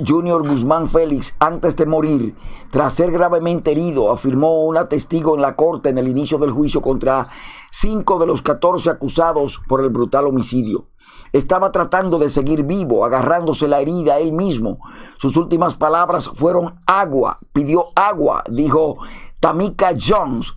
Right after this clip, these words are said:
testigo de veintiún años citada por New York One Noticias. Jones afirmó que desde su apartamento en un quinto piso vio lo que había sucedido y bajó a la calle a ayudar al joven herido la noche del veinte de junio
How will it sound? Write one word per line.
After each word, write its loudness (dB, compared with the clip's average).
testigo 0
de 2
veintiún 0
años 0
citada 0
por 0
New -2
York 2
One 0
Noticias. -4
Jones 0
afirmó 2
que 0
desde 0
su 2
apartamento 0
en -2
un -2
quinto -2
piso -2
vio 2
lo 2
que 0
había 2
sucedido 0
y 0
bajó 2
a 0
la -2
calle 2
a 4
ayudar 2
al 0
joven 0
herido 2
la 2
noche -2
del 0
veinte 0
de 2
junio 0